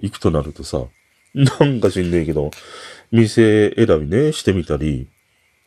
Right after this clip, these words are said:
あの、ちょっとこじゃれた、ね、店を選んでみたり、個室を選んでみたりさ。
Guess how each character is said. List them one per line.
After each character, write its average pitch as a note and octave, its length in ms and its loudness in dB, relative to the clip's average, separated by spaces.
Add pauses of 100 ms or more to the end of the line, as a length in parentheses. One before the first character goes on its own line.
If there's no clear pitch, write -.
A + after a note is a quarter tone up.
(100)
あ E2 220 2
の、 D2+ 400 -4
ち - 100 -6
ょ A#2+ 40 4
っ - 20 0
と F2+ 120 -2
こ F2 140 0
じ E2+ 80 2
ゃ E2 40 2
れ E2 100 0
た、 D2+ 280 0 (640)
ね、 D3 180 4
店 F2+ 280 -2
を D#2+ 100 4
選 D#2+ 120 0
ん D2 60 -6
で D2 60 -6
み C2+ 80 -10
た C2 140 -8
り、 A#1+ 200 -12 (540)
個 G2+ 160 2
室 - 240 -2
を F2 100 4
選 E2+ 180 -2
ん D2+ 40 -8
で C#2 60 -8
み C#2 100 -8
た C#2 80 -12
り C#2 100 -6
さ。 C2 200 -6